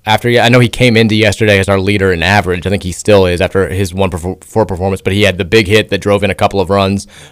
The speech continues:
uh, right when I started listening to the game. Isaac Humphrey had a big hit, but nobody had multiple hits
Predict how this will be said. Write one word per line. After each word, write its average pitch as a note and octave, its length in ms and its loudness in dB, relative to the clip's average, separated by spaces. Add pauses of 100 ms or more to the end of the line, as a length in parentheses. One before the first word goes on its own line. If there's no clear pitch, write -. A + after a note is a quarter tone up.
uh, F2 160 -10
right G2 160 2
when G#2+ 80 -2
I - 20 0
started G2+ 260 0
listening G#2 300 0
to F2+ 60 -2
the F2+ 80 -2
game. F#2+ 260 0 (300)
Isaac G#2 200 -2
Humphrey A2+ 300 2
had G#2 100 4
a G2 40 2
big G2 180 0
hit, G2+ 360 2 (380)
but A2 360 2 (520)
nobody C3+ 360 4
had C3+ 100 4
multiple B2 320 2
hits - 380 -2